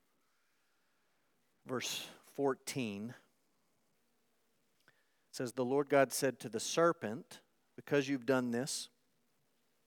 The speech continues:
cursed are you above all livestock and above all the beasts of the field, and on your belly you shall go, and dust you shall eat all the days of your life. I'll put enmity between you and the woman, between your offspring and her offspring.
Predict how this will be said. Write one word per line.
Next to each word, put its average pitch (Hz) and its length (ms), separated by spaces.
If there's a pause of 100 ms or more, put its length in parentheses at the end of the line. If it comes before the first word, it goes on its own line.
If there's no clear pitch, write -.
(360)
cursed 151 400
are 139 80
you 131 200
above 120 260
all 123 200
livestock 117 640
and 117 80
above 117 280
all 123 160
the 120 100
beasts 120 340
of 127 40
the 113 60
field, 117 320
and 113 100
on 110 140
your 110 80
belly 127 320
you 123 80
shall 123 220
go, 110 260
and 104 120
dust 135 280
you 147 80
shall 131 280
eat 113 260 (720)
all 120 160
the 120 100
days 110 280
of 98 100
your 107 100
life. 95 380 (960)
I'll 120 120
put 120 260
enmity 139 500
between 117 420
you 113 160
and 104 100
the 104 60
woman, 110 380
between 110 380
your 107 160
offspring 107 520
and 101 100
her 113 220
offspring. 107 520